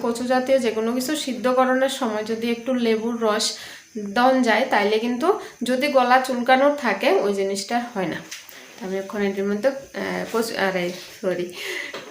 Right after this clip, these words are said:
কাগজের রস দমু। এই যে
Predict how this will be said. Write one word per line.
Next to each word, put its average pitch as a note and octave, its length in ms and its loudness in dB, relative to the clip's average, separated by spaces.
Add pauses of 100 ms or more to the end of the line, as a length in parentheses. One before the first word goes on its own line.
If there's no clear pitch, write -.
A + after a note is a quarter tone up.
(320)
কাগজের C#4 500 8
রস A#3+ 200 6
দমু। G#3 260 6 (1600)
এই A3+ 100 -2
যে C4 240 6